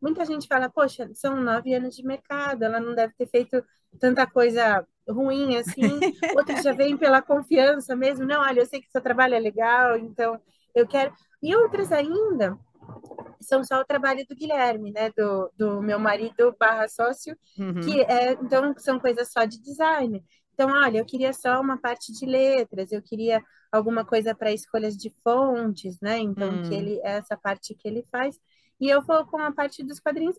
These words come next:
Speaker 1: e diversos deles a gente acaba trabalhando junto.
Speaker 2: Hum.
Speaker 1: Justamente por esse, ah, por entregar a revista pronta, né?
Speaker 2: Hum.
Speaker 1: A gente tem uma facilidade, muita gente não, por exemplo, alguns clientes particulares, né? Vou até
Speaker 2: Hum.
Speaker 1: dizer,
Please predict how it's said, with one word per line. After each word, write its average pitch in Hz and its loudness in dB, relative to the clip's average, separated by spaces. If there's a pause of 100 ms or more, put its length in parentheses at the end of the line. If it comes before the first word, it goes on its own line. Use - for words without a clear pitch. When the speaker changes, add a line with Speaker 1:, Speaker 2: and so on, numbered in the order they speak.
Speaker 1:
e 349 2 (240)
diversos 294 -2
deles 277 0
a 277 -2
gente 269 -6
acaba 269 -4
trabalhando 269 -4
junto. 254 -6 (520)
Speaker 2:
Hum. 170 -12
Speaker 1:
Justamente 285 -2
por 285 -4
esse, 277 -2
ah, 233 0
por 269 0
entregar 294 -2
a 302 -6
revista 233 -6
pronta, 185 -4
né? 220 -2
Speaker 2:
Hum. 175 -4
Speaker 1:
A 220 0
gente 247 -2
tem 285 -4
uma 285 -2
facilidade, 226 -4
muita 269 -2
gente 233 -10
não, 220 -4 (440)
por 254 4
exemplo, 226 0
alguns 247 2
clientes 262 -4 (160)
particulares, 294 -2
né? 247 -2
Vou 254 0
até 294 2
Speaker 2:
Hum. - 0
Speaker 1:
dizer, 247 -4